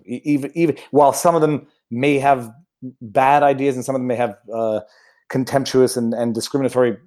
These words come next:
ideologies, it allows, it allows for you to paint everybody who, who has a differing ideology with that same brush. And it's, uh,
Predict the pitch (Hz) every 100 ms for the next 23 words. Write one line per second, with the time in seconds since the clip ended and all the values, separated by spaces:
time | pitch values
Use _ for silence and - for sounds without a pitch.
0 | _ 123 123 131 160 113 107 - _ _
1 | - 131 120 123 143 135 - - - 147
2 | 147 151 147 147 - 147 160 180 131 131
3 | 120 131 123 120 120 123 117 180 165 127
4 | 113 113 113 113 117 117 117 123 - 131
5 | 127 117 151 - 107 98 - - 110